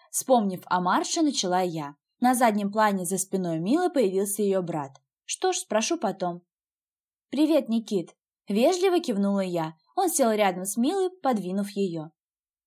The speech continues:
«Привет, что-то готовишь?» «Да». Мне не очень хотелось разговаривать с Ником при Миле, тем более, что в последний раз мы с ним поссорились из-за него. «Просто мечта. Примерная очаровательная девушка,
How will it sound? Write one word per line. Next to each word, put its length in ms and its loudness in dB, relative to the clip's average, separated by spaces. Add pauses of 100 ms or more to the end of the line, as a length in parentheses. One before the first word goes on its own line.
(300)
«Привет, 520 4 (140)
что-то 300 2
готовишь?» 680 2 (360)
«Да». 360 2 (340)
Мне 180 4
не 120 6
очень 220 2
хотелось 420 0
разговаривать 680 2
с 60 -4
Ником 320 0
при 180 -2
Миле, 380 -2 (180)
тем 200 2
более, 220 4
что 200 -2
в 60 -12
последний 520 0
раз 300 0
мы 100 2
с 80 -4
ним 220 2
поссорились 840 0
из-за 220 0
него. 480 -4 (1120)
«Просто 400 4
мечта. 520 0 (340)
Примерная 560 4
очаровательная 680 2
девушка, 520 0